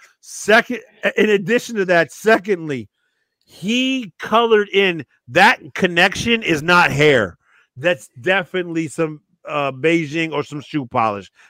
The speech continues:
that he got on his face. The connection from his hairline to his jawline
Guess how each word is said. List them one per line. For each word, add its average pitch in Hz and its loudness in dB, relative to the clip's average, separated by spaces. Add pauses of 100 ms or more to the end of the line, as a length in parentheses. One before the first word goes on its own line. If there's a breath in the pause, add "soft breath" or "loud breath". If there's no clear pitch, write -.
(100)
that 151 -4
he 139 -4
got 139 2
on 120 -4
his 127 -6
face. - -6 (500)
The 123 -10
connection 180 -6
from 165 -8
his 160 -10
hairline 208 -4
to 202 -12
his 185 -6
jawline 143 -2